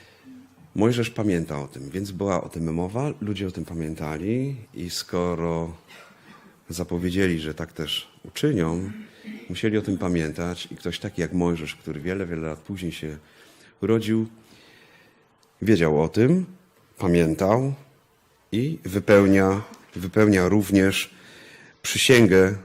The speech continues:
złożoną przez, przez ojców.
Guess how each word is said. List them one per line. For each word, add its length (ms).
złożoną 840
przez, 500
przez 280
ojców. 440